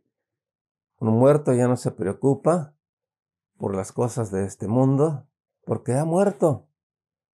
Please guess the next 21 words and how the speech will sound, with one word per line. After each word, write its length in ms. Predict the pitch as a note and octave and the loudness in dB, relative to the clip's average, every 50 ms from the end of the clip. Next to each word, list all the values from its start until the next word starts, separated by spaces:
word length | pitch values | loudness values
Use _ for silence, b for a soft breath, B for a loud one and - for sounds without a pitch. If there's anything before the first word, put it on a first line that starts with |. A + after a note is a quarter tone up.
| _ _ | _ _
Ustedes 840 | - C#3 - - _ - A3 A3 G3+ E3+ D#3+ E3+ D#3+ - - - - _ _ | -4 -4 -4 -2 _ 4 4 6 6 6 6 4 2 -2 -8 -14 -18 _ _
murieron 640 | - - A2+ A2+ A#2 A#2 C3+ D#3+ D#3+ D3+ D3+ C#3+ | -6 -2 0 2 4 4 4 4 4 4 4 2
al 160 | C3 B2 A#2+ - | 2 0 0 -2
pecado. 540 | - G#2+ - A2 G#2 G2+ F#2+ E2 - - _ _ _ _ _ _ _ _ _ _ _ _ _ _ _ _ _ _ _ _ _ _ _ _ _ _ | -6 -4 -2 0 0 0 -2 -4 -10 -16 _ _ _ _ _ _ _ _ _ _ _ _ _ _ _ _ _ _ _ _ _ _ _ _ _ _
Ahora 480 | - A2+ A#2 B2+ D3+ E3+ F3+ F#3+ F3+ D3 | -2 2 4 6 6 6 6 4 2 0
son 480 | - - D3+ D#3 D#3 D#3 D3 D3+ - - | -2 0 0 0 0 -2 -4 -6 -4 -2
una 300 | C3+ C3+ C3 C3 B2+ - | 0 2 2 0 -2 -2
creación 760 | - A2 G#2 G#2 - - A#2 A#2 A#2+ A#2+ B2 B2 A#2+ A2 - _ _ _ _ _ _ _ _ _ | -2 -2 -2 -2 -4 -4 -4 -2 0 0 -2 -2 -4 -8 -12 _ _ _ _ _ _ _ _ _
completa 480 | - G2 G2 - F#2+ F2+ F2+ - G#2 | -10 -10 -10 -10 -10 -12 -8 -6 -6
nueva. 520 | F#2+ F#2+ G#2+ B2 C3+ C3 A#2+ G#2+ G#2 - _ _ _ _ _ _ _ _ _ _ _ _ _ - | -4 -2 0 0 0 0 0 -2 -4 -8 _ _ _ _ _ _ _ _ _ _ _ _ _ -2
El 180 | A2 A2 A2+ | 0 2 2
Hijo 200 | C#3 D3 D3+ D#3 | 2 2 2 2
de 140 | C#3+ C#3+ C3 | 2 4 4
Dios 300 | A#2 A#2 A#2+ B2 B2 - | 4 4 4 2 2 0
a 80 | - - | -6 -4
través 300 | - F#2+ G2 A2 A2+ A2 | -2 0 2 2 2 0
del 120 | A2+ G2+ | 0 0
Evangelio 480 | G2 F#2 F2 F#2 F#2+ - A2+ A2 A2 G#2 | 0 0 -2 -4 -4 -2 -2 0 0 0
vino 280 | G2+ A2 A2 A2 G#2+ | -2 -2 -2 0 -2
a 60 | G2+ G2 | -2 -2
resucitarlos. 1200 | A2 - E2+ - - A#2+ - - F#2 - - - A2+ C3 C#3+ C3 A2+ A2 G#2 G#2 - - - _ | -4 -8 -12 -12 -12 -14 -12 -12 -14 -8 -4 -2 -2 -2 -2 -2 -2 -2 -2 -4 -6 -10 -18 _